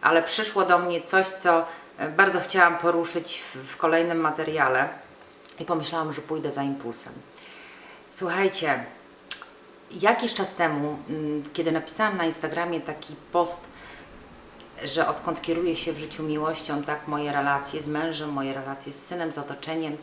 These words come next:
nabierają zupełnie innych jakości. Ty-, tym samym zmienia się moja rzeczywistość, tak? I któraś z Was napisała wtedy do mnie, mm, wiadomość, że bardzo by też tak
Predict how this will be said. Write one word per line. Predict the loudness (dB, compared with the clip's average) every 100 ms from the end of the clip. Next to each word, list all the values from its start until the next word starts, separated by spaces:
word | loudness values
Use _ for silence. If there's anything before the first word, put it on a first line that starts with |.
| -12 -18 -16 -18 -12
nabierają | -2 0 4 4 4 2 0
zupełnie | -2 0 2
innych | 2 0 0
jakości. | -4 -2 -4 -4 -8 -10 -10 -10 -10 -10 -16 -8
Ty-, | -8 -8 -14 -20 -20 -20 -20 -20 -4
tym | 0 4
samym | 8 8 8
zmienia | 4 0 0
się | 0 -2
moja | 0 0
rzeczywistość, | -2 -6 -10 -10 -12 -14
tak? | -8 -8 -8 -14 -20 -20 -20 -20 -20 -20 -20 -20 -10
I | -8 -6 -8 -14 -16 -18 -20 -16
któraś | -4 6 6 6
z | 4
Was | 4 4 2
napisała | -4 -2 4 6 6
wtedy | 2 -2 0
do | -2
mnie, | 0 -2 -2 -2 -4 -4
mm, | -4 -2 -2 -6 -6
wiadomość, | -4 0 0 0 -2 -4 -10 -6
że | 0 0 0 -6 -16 -20 -20 -20 -20 -18 -10
bardzo | 4 4 6 2
by | 0
też | 2 0 2
tak | 0 0